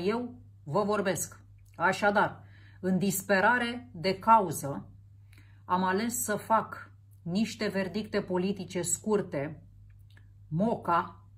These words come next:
pentru toată lumea. Voi încerca de câte ori pot, atenție. Cine vrea să fie deștept, repet, își ia aplicația. Cine vrea să fie prost, nu și-o ia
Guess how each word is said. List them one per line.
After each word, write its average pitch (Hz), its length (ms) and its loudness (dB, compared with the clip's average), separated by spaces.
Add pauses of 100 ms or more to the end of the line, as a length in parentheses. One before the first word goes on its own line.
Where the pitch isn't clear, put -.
(360)
pentru 180 320 -4
toată 208 300 0
lumea. 180 320 0 (1160)
Voi 196 280 0
încerca 214 800 4 (420)
de 165 260 0
câte 240 300 -2
ori 226 300 2
pot, 214 340 -2
atenție. 151 600 -4 (1120)
Cine 185 200 -4
vrea 208 160 2
să 220 140 -4
fie 196 220 -4
deștept, 185 560 -4
repet, 208 600 -4 (420)
își - 260 -6
ia 190 100 2
aplicația. 165 640 -4
Cine 170 280 -8
vrea 185 160 -2
să 202 160 -4
fie 170 260 -6
prost, - 680 -4 (840)
nu 185 200 -4
și-o 180 200 -6
ia 208 420 2